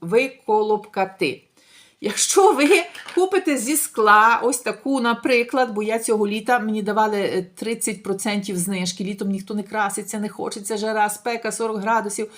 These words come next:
але мені прийшло повідомлення з моєї парфумерії, що якщо я прийду, мені дадуть,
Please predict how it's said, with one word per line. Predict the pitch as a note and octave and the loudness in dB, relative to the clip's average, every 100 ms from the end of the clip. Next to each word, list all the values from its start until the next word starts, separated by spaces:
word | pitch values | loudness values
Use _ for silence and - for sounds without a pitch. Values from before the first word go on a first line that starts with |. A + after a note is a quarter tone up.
| - - D4 | -18 -18 -4
але | - G#3+ | 0 2
мені | A#3+ D4+ | 0 -2
прийшло | B3 A#3 B3+ | -4 -2 -2
повідомлення | B3 B3+ A#3+ A#3+ A#3+ A#3+ A#3 | -2 -4 2 2 2 -2 -4
з | |
моєї | A3+ A3+ A#3 | -4 -2 -4
парфумерії, | - A#3 B3 A#3 A#3+ A3 A3+ B3 | -4 -6 -4 -2 -2 -2 -4 -4
що | A3 | -2
якщо | G3+ G3+ G3 A3+ | 0 0 0 -2
я | G3 | -2
прийду, | A3+ A3 G#3+ | -4 -4 -4
мені | G#3+ G3+ | -2 -2
дадуть, | F#3 F#3 G#3+ - | 0 -2 -4 -8